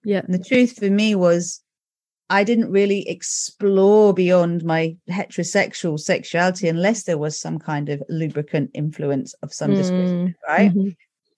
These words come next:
Speaker 2: But where I'd go to and the different elements of my being, like the wildness, the rosy hoe, as Ian will call it, right? My, that's my
Speaker 1: <laughs>
Speaker 2: husband.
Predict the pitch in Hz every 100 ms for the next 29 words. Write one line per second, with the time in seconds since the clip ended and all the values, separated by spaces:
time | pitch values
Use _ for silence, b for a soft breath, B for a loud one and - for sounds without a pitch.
0 | _ 185 180 220 220 196 180 202 285 294
1 | 220 180 175 190 196 190 185 185 180 -
2 | 170 165 160 156 175 254 196 165 151 170
3 | 160 175 196 202 202 175 151 180 - 165
4 | 160 b - 196 214 190 185 190 208 190
5 | 175 160 165 151 160 156 - 170 151 147
6 | 170 165 160 170 240 247 233 233 214 196
7 | 196 202 262